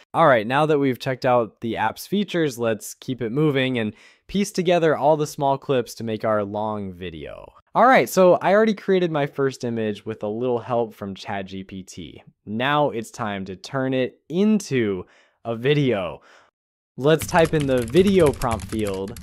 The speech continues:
"They are posing and smiling." Next, let's test the prompt enhance button and see how it works.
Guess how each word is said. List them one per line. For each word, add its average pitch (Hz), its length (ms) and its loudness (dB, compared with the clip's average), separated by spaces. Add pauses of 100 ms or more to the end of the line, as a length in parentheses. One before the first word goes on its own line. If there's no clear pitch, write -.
"They 160 320 4
are 160 160 6
posing 151 520 0
and 113 100 -6
smiling." 139 560 -2 (640)
Next, 180 640 0
let's 135 300 -4
test 127 440 -4
the 117 280 -4 (180)
prompt 262 460 0
enhance 135 680 -4
button 113 640 2 (120)
and 156 240 0
see 117 240 -4
how 120 260 0
it 95 80 -2
works. - 540 -8